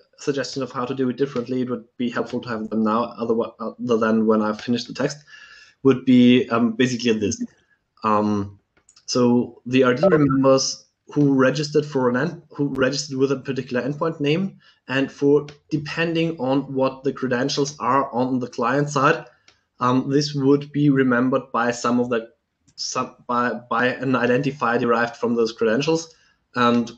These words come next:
we'd have to spell out for each and every way of,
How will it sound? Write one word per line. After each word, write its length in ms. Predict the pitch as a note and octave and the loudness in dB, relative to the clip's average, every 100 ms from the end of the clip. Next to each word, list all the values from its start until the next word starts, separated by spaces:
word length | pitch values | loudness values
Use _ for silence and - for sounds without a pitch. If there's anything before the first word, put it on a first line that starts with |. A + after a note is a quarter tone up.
| _ | _
we'd 200 | C3 C3 | -4 -2
have 240 | B2+ B2+ - | 0 -4 -4
to 100 | - | -10
spell 420 | - _ B2 A#2+ | -12 _ 0 2
out 300 | A2+ A#2 - | 2 2 -2
for 180 | C3 B2+ | -2 0
each 240 | B2+ B2 | 0 -2
and 100 | A#2+ | -2
every 520 | A2+ A2+ A#2 A#2 A2 - _ - | -2 0 -2 -2 -6 -12 _ -10
way 420 | A#2 A#2+ B2 A#2 | 0 2 4 4
of, 440 | A2 A2 A2 - | 4 4 2 -6